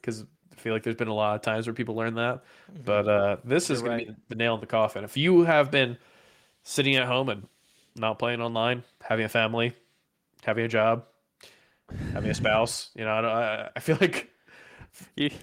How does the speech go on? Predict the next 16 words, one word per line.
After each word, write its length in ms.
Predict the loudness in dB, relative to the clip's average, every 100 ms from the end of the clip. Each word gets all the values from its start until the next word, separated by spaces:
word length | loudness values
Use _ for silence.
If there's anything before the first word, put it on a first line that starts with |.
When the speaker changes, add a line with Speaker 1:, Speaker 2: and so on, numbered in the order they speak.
| -20 _ -14 -2
Speaker 2:
you 160 | 2
are 80 | 2
gonna 160 | 2 0
sweat 420 | -4 0 0 0
this 140 | -4
tournament, 340 | -2 -2 -2 0
or 200 | 4 4
you're 120 | 4
gonna 160 | 0 -2
secretly 420 | -4 -4 -2 -2
still 260 | -4 -6 -6
be 120 | -8
super, 440 | -12 -14 -14 -8 -10
super 400 | -10 -14 -12 -12
good 280 | -8 -8 -6
for 180 | -10